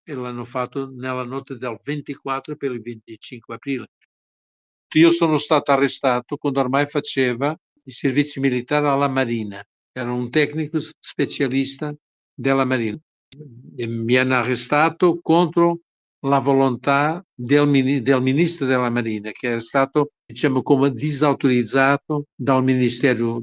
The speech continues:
dell'Interno. Quindi anche quella è una contraddizione all'interno del regime, no? Pian piano hanno maturato le condizioni per una, eh, sollevazione, eh, militare, che è quello che è successo con l'esercito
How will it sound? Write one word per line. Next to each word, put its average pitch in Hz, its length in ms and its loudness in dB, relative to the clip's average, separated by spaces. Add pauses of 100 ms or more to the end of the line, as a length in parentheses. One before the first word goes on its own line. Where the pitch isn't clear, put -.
dell'Interno. 127 920 2 (400)
Quindi 147 240 2
anche 156 280 2
quella 180 260 4
è - 20 4
una 147 160 2
contraddizione 139 800 2
all'interno 123 600 0
del 120 160 0
regime, 110 720 -4
no? 127 140 -16 (300)
Pian 127 180 -2
piano 156 560 0
hanno 127 220 -4
maturato 123 640 0
le 127 160 -2
condizioni 127 800 -2
per 131 240 2
una, 127 440 -2
eh, 107 760 -12 (220)
sollevazione, 117 1160 -2 (460)
eh, 104 520 -6
militare, 113 760 -2
che - 160 -10
è 101 80 -10
quello 107 220 -6
che 101 140 -10
è 101 40 -6
successo - 640 -6
con 104 160 -16
l'esercito 135 840 -4